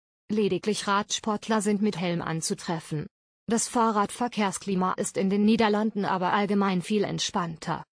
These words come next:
Wer sich an die Verkehrsregeln hält, fühlt sich in den Niederlanden bedeutend sicherer und akzeptierter auf dem Fahrrad als in vielen deutschen Städten.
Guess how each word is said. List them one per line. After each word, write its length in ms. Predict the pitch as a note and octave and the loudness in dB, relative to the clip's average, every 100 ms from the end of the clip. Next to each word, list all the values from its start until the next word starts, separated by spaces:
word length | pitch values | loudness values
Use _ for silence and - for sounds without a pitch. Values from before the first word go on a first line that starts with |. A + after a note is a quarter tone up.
| _ _ | _ _
Wer 220 | G3+ A#3+ | 0 2
sich 220 | A3 A3+ | 2 2
an 100 | G#3+ | 2
die 100 | G#3 | 2
Verkehrsregeln 880 | G#3+ A#3 - G#3+ F3+ - A3 F#3 F#3+ | 0 -2 -2 -2 -2 0 2 2 0
hält, 400 | F#3 F3 F#3 - _ _ | 2 0 0 -4 _ _
fühlt 280 | - G#3 F3+ | -4 -2 0
sich 180 | F3 - | -4 -2
in 140 | F#3+ | 0
den 160 | G3 G#3 | 4 4
Niederlanden 580 | A3+ A3+ G#3 A3 G#3+ G#3 | 6 4 4 2 2 2
bedeutend 500 | G#3 F#3+ F3+ F#3 F3 | 2 0 0 -4 -2
sicherer 460 | G3 F3+ E3 D#3 | -2 -2 -4 -2
und 180 | A3+ B3 | 0 0
akzeptierter 840 | F#3+ - - A3 - G#3 F3+ F#3 E3 | -2 -4 -4 -4 -2 -2 0 0 -2
auf 140 | - | 0
dem 160 | G3+ G#3+ | 0 2
Fahrrad 440 | B3 A3+ G#3 G3+ | 2 2 2 0
als 220 | G#3+ - | 0 0
in 120 | A3+ | -2
vielen 360 | G#3+ B3 A#3 A3+ | 0 0 2 2
deutschen 480 | G#3+ F#3 - - F3 | 2 0 -2 -4 -2
Städten. 540 | - F#3 D#3+ D3+ D3 | -2 -4 -6 -8 -10